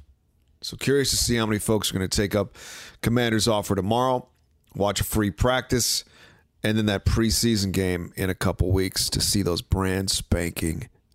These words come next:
new uniforms. 'Cause we're still seeing the old, the old practice uniforms.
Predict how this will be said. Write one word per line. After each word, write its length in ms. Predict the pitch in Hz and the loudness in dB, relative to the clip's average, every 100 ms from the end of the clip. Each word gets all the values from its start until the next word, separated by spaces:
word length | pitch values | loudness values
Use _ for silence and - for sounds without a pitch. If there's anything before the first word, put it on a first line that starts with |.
| - | -4
new 460 | 85 82 85 - - _ _ | 0 2 2 -2 -6 _ _
uniforms. 800 | - 82 76 - - - - - - _ _ _ _ _ _ _ _ _ _ | -2 0 0 -2 -2 -4 -8 -8 -12 _ _ _ _ _ _ _ _ _ _
'Cause 160 | - 101 | 0 0
we're 60 | |
still 240 | 104 139 131 | 2 2 2
seeing 180 | 143 | 2
the 80 | 135 | 2
old, 300 | 135 135 135 | 2 0 -2
the 100 | 135 | -2
old 220 | 131 139 | 0 0
practice 420 | - 156 - - 117 | 0 0 0 -2 0
uniforms. 600 | 110 - 104 107 - | 2 2 0 0 -6